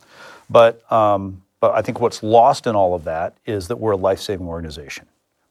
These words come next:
And there's, you know, people look at what swat does, and they look at armored vehicles, and they look at snipers, and they look at all these things that,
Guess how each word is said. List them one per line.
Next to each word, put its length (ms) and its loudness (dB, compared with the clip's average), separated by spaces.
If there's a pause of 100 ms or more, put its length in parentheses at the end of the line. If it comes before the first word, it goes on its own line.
(160)
And 440 -4
there's, 400 -10
you 40 -10
know, 60 -8
people 380 -4
look 240 2
at 340 2 (140)
what 240 -2 (100)
swat 340 -2
does, 380 -8
and 100 -14
they 60 -8
look 240 -8
at 160 -6
armored 300 -8
vehicles, 640 -6
and 80 -8
they 20 -6
look 220 -12
at 80 -16
snipers, 720 -6
and 80 -10
they 80 -6
look 180 -6
at 80 0
all 100 4
these 220 -8
things 320 -6
that, 260 2